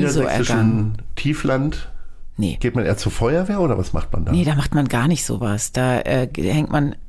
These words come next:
Speaker 1: ab mit den Coolen und will gar nicht sowas machen.
Speaker 2: <laughs>
Speaker 1: Gibt's ja an
Speaker 2: Streichelt die
Speaker 1: irgendwelchen
Speaker 2: ausgestopften
Speaker 1: Billardtischen.
Speaker 2: Tiere.
Speaker 1: <laughs> Ja, und streichelt die ausgestopften Tiere, genau. Nee, äh, wenn, ähm, hätte ich eher sowas wie,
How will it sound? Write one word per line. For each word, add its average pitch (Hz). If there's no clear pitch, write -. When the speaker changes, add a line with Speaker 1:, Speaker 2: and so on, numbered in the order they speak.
Speaker 1:
ab -
mit 143
den 135
Coolen 143
und 123
will 127
gar 127
nicht 160
sowas -
machen. 123
Speaker 2:
<laughs> -
Speaker 1:
Gibt's -
ja -
an -
Speaker 2:
Streichelt -
die -
Speaker 1:
irgendwelchen 175
Speaker 2:
ausgestopften 170
Speaker 1:
Billardtischen. 170
Speaker 2:
Tiere. 90
Speaker 1:
<laughs> -
Ja, -
und -
streichelt 180
die 147
ausgestopften 117
Tiere, 120
genau. 135
Nee, 208
äh, 196
wenn, 226
ähm, 196
hätte 180
ich -
eher 165
sowas 135
wie, 120